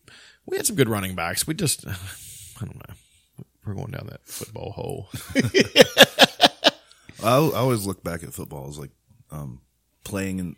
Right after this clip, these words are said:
Speaker 2: I hated, I hated the practice, all, all the shit
Speaker 1: Mm-hmm.
Speaker 2: that went into it. But the games were worth it.
Speaker 1: Yeah.
Speaker 2: Even though all the, probably the brain damage I might have suffered. I don't know how many concussions I had.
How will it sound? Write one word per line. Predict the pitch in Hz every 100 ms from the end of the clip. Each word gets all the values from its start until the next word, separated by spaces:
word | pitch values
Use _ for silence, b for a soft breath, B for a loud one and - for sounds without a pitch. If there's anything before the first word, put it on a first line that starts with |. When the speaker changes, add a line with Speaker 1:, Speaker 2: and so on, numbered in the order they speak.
| -
Speaker 2:
I | 85
hated, | 95 107 104 95 - 110 104
I | -
hated | 107 101 92 78 -
the | 85 80 - _ _ _ -
practice, | - 92 - 87 82 -
all, | 85 87 85
all | 92 85 110
the | 95
shit | 113 90 90
Speaker 1:
Mm-hmm. |
Speaker 2:
that | 92
went | 90 90
into | 87 95
it. | 90 - B B B B B B
But | 156 87 _ _ _ b b b _ -
the | 95
games | 110 107 90
were | 82 85 78 - _ _ _
worth | - 113 -
it. | 62 65 - _ -
Speaker 1:
Yeah. | 165 95 107
Speaker 2:
Even | 107 101 92
though | 85
all | 82 80
the, | 80
probably | 76 - 92 82 73 73 _
the | -
brain | 92 95 87
damage | 85 82
I | 87
might | 78 78
have | -
suffered. | 85 78 82 78 _ _ _ _ -
I |
don't | 110
know | 90
how | 95
many | 95
concussions | 69 76 87 90 73
I | 69
had. | 73 65